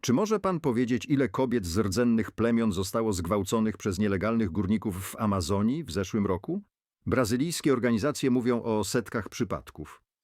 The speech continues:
Pańska policja nie prowadzi nawet statystyk. Każdy fakt był jak gwóźdź w trumnę brazylijskiej hipokryzji. Mówi pan o ksenofobii wobec uchodźców.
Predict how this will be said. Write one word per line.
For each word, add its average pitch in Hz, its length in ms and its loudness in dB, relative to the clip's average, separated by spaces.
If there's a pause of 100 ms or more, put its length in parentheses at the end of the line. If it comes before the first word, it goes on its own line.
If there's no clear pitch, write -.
(400)
Pańska 120 340 2
policja 123 520 0
nie 110 120 2
prowadzi 110 380 2
nawet 107 240 0
statystyk. - 720 -4 (320)
Każdy 131 340 0
fakt - 440 -6 (220)
był 135 160 6
jak 110 220 2
gwóźdź 95 440 0
w - 100 -14
trumnę 151 380 2
brazylijskiej 123 640 0
hipokryzji. 90 680 -4 (720)
Mówi 233 260 2
pan 196 240 0
o 175 260 2
ksenofobii 160 680 2
wobec 127 320 2
uchodźców. - 720 -4